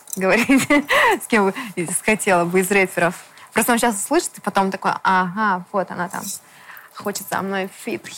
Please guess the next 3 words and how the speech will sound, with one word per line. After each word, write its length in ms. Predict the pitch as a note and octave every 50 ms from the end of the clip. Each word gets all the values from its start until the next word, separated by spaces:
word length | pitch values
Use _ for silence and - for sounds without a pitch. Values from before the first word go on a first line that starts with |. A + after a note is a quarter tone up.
| - - - - - C6+ C6+ C6+ C6+
хей». 200 | C6+ - - - - - - - - - - - -
Но 240 | - G3+ F#3+ - - - - _ _ _ _ - G3+ - -
не, 460 | F#3+ G#3 G3+ G#3 G#3+ A3+ B3 C4+